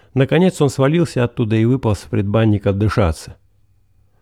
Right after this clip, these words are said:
Андрей на минуту влез на полог, постигал маленько ноги, поясницу. Не любитель был париться. Тоже слез на пол. "Иди покурим", позвал Сергей Сергеевич. Закурили в прохладном предбаннике.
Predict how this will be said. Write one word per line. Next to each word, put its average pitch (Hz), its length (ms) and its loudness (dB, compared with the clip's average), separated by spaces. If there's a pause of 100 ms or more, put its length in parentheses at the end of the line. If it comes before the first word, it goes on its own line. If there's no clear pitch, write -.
(320)
Андрей 147 300 4
на 175 100 4
минуту 151 400 2
влез 135 300 0
на 117 100 0
полог, 143 480 0
постигал 123 540 0
маленько 113 420 2
ноги, 139 340 2
поясницу. 117 800 0 (360)
Не 107 120 0
любитель 107 400 0
был 90 220 -4
париться. 87 560 -6 (400)
Тоже 139 260 2
слез 95 340 -6
на 87 200 -2
пол. - 180 -18 (1000)
"Иди 143 220 0
покурим", 110 540 0
позвал 82 380 -2
Сергей 85 320 -4
Сергеевич. 82 640 -6 (1080)
Закурили 147 500 2
в - 60 -12
прохладном 127 560 0
предбаннике. 92 720 0